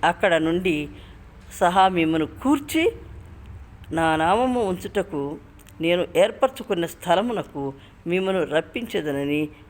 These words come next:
నీవు సెలవిచ్చితివి కదా." చూడు, మీరు ఎక్కడికి చెదరగొట్టబడినా కూడా తిరిగి మిమ్మల్ని అందరినీ నేను సమకూరుస్తాను, మరలా తిరిగి రప్పిస్తాను అని సెలవిచ్చితివి కదా దేవా, నీకు స్తోత్రం. మా పాపములు, మా ఇంటి వారు చేసిన పాపములు, మేము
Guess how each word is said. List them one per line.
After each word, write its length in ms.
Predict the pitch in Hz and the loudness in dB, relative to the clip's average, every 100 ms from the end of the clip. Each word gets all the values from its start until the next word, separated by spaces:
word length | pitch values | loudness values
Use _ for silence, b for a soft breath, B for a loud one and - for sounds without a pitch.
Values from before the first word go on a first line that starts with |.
| - | -4
నీవు 160 | 160 | -2
సెలవిచ్చితివి 680 | 151 156 131 143 - - 156 | -2 -2 -4 -6 -10 -8 -6
కదా." 400 | 151 147 160 202 - - - | -2 2 4 4 0 -16 -8
చూడు, 140 | 208 277 B B B | -8 -8 B B B
మీరు 140 | 220 226 | 0 0
ఎక్కడికి 420 | 226 320 320 254 | -2 -4 -2 -2
చెదరగొట్టబడినా 600 | 190 185 175 165 151 156 | -2 -2 -4 -4 -4 -4
కూడా 220 | 165 160 | -2 -2
తిరిగి 260 | 160 220 233 | -2 -4 -2
మిమ్మల్ని 300 | 190 156 143 | -2 0 -2
అందరినీ 320 | 156 202 175 | 0 -2 -2
నేను 120 | 147 | -4
సమకూరుస్తాను, 840 | 139 151 165 196 170 - 143 143 - B B | -6 -8 -4 -6 -6 -4 -6 -6 -10 B B
మరలా 260 | 160 165 226 | 0 4 2
తిరిగి 260 | 226 175 | 2 -2
రప్పిస్తాను 600 | 139 135 196 185 202 180 | -2 -4 -6 -4 -4 -2
అని 120 | 143 131 | -2 -4
సెలవిచ్చితివి 600 | 147 139 143 - - 131 | -6 -6 -8 -14 -14 -10
కదా 260 | 135 139 | -8 -6
దేవా, 460 | 139 143 139 170 247 - B B - | -6 -6 0 2 2 0 B B -10
నీకు 220 | 147 - | -10 -10
స్తోత్రం. 520 | - 165 147 - 147 123 B - | -12 -8 -8 -4 -6 -6 B -6
మా 100 | 165 | -2
పాపములు, 540 | 156 175 180 208 208 151 | 0 2 2 0 -4 0
మా 120 | 165 | 0
ఇంటి 220 | 175 175 | 0 0
వారు 280 | 185 190 202 | 0 0 -2
చేసిన 180 | 185 190 | -4 -2
పాపములు, 460 | 202 202 202 165 | 0 0 0 -4
మేము 280 | 135 170 196 | -2 -2 -2